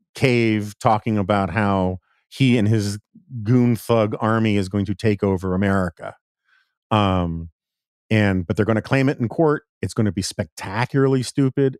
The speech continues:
and I'm going to enjoy watching it. Um, but I'm not going to enjoy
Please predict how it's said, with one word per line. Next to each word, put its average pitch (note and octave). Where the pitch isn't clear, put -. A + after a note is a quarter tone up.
and G2+
I'm G#2
going F#2+
to G#2
enjoy F2+
watching A#2
it. G#2+
Um, F2+
but G#2
I'm G2
not G#2+
going G2+
to G2+
enjoy F#2